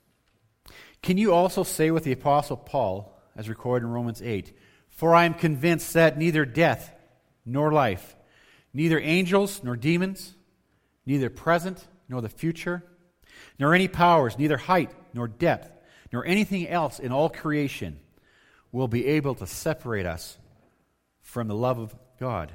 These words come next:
that is in Christ Jesus our Lord"? At the beginning of this service, we read the law, and at times we read it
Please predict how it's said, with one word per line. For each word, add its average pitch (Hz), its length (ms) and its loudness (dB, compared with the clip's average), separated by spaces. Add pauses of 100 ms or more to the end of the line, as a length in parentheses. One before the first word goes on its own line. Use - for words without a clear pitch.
(160)
that 95 100 -10
is 92 120 -10
in 95 60 -14
Christ 95 400 -10
Jesus 98 300 -12
our 95 140 -10
Lord"? 80 320 -10 (2750)
At 135 120 0
the 135 60 -12
beginning 147 500 4
of 143 220 2
this 147 180 0
service, - 720 -4 (340)
we 117 120 -6
read 127 160 0
the 127 100 0
law, 120 220 2
and 110 80 0
at 117 100 -8
times 151 560 -4 (1300)
we 123 140 -2
read 143 240 2
it - 300 0